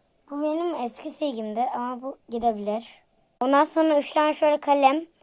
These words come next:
Bunu daha dün aldım. Bu ama uç yiyor. Yani bir tane koydum. Beş dakika içerisinde hemen kuş bitiyor. Ama olsun, yine de kalsın. Böyle. Eee,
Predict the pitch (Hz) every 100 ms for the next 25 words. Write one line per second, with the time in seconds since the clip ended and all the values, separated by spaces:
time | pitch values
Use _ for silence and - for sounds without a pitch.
0 | _ - 320 359 311 320 285 339 339 285
1 | 254 311 370 - - _ 330 381 453 -
2 | 427 415 - 330 247 202 190 190 _ 269
3 | 240 226 233 226 - _ - _ _ _
4 | _ 359 - 392 370 370 440 311 294 330
5 | 415 - _ - - 269 381 - 359 -
6 | 381 - 330 277 349 349 330 320 330 330
7 | - 277 302 294 277 247 285 _ - -
8 | - 311 359 359 - 233 262 247 247 -
9 | 254 233 - 254 - _ - - - -
10 | - _ _ - - - - - 254 214
11 | 208 233 294 269 240 226 226 220 214 220
12 | 220